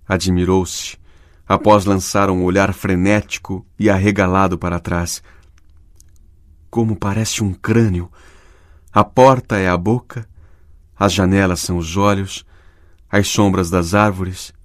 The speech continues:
os cabelos." Então lhe ocorreu outro pensamento,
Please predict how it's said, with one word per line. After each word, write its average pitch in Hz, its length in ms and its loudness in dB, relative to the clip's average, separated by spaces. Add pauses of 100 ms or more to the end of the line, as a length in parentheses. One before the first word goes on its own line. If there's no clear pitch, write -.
(120)
os - 160 -8
cabelos." 82 680 -4 (1080)
Então 170 360 8
lhe 147 100 8
ocorreu 131 500 6
outro 135 300 4
pensamento, 107 840 2